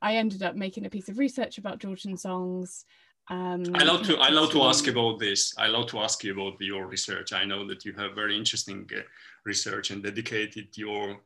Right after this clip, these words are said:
Speaker 2: uh, time and experience and excitement. Did, did it happen after the Georgia triggered this research, or you have an interest, like, kind of, uh,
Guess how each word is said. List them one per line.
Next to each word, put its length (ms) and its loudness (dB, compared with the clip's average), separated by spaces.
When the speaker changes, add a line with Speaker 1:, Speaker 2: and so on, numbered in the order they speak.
Speaker 2:
uh, 320 -6
time 320 4
and 100 -2
experience 600 0
and 180 -8
excitement. 680 2
Did, 200 -10
did 140 -6
it 100 -10
happen 560 0
after 300 2
the 80 4
Georgia 340 6
triggered 420 0
this 240 -4
research, 520 -2
or 180 2
you 120 0
have 160 0
an 80 2
interest, 500 -2
like, 320 -4
kind 200 -6
of, 160 -12
uh, 220 -6